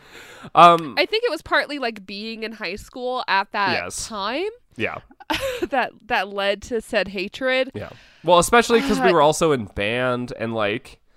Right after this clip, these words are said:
Speaker 2: those fucks are all like, "Oh, look, I
Speaker 1: Yeah,
Speaker 2: can
Speaker 1: the
Speaker 2: sing." And then they sing Journey, and you're like, "That doesn't prove anything." Um,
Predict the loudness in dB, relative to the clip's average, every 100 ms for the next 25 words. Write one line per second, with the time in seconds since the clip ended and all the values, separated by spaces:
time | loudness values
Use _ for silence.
0 | _ _ _ _ -2 0 0 -4 -16 -4
1 | 4 4 4 2 4 6 6 4 4 2
2 | 2 4 6 6 4 6 4 6 4 2
3 | 2 4 4 4 0 -2 0 0 -2 -4
4 | -2 -2 0 0 2 4 4 4 4 4
5 | 6 2 -2 -6 0 2 4 4 2 0
6 | -2 -2 -4 -12 _ _ _ _ _ 2
7 | 4 6 4 0